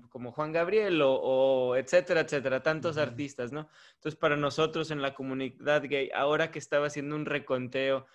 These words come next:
Speaker 1: en este Pride que pasó del, del año pasado, estaba contando, no manches, hay un montón de cantantes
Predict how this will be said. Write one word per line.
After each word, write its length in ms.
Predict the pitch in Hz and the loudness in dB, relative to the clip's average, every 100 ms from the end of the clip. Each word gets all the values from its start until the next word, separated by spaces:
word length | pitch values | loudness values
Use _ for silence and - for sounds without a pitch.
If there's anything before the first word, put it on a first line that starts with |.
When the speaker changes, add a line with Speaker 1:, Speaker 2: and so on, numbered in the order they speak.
| _ _ | _ _
Speaker 1:
en 160 | 127 | -8
este 240 | 131 131 151 | -6 -6 -8
Pride 480 | 127 139 139 139 - | -2 0 0 0 -6
que 140 | 135 | -8
pasó 540 | - 123 120 131 139 | -4 -6 -4 -4 -2
del, 300 | 127 120 - | -2 -6 -8
del 180 | 113 117 | -10 -8
año 200 | 120 135 123 | -8 -8 -8
pasado, 580 | 120 - 170 160 143 - _ _ _ _ - | -6 -2 0 0 -4 -10 _ _ _ _ -14
estaba 420 | 123 - 147 156 | -10 -4 -2 -2
contando, 400 | 156 143 147 147 | -4 -8 -8 -10
no 140 | 131 151 | -10 -10
manches, 440 | 170 202 190 165 | -8 -8 -8 -8
hay 180 | 160 156 | -6 -6
un 100 | 170 | -6
montón 540 | 185 185 175 180 175 170 | -6 -6 -4 -2 -2 -4
de 140 | 170 | -8
cantantes 920 | 165 139 131 147 170 156 139 - - | -6 -8 -4 -2 -2 -6 -10 -10 -16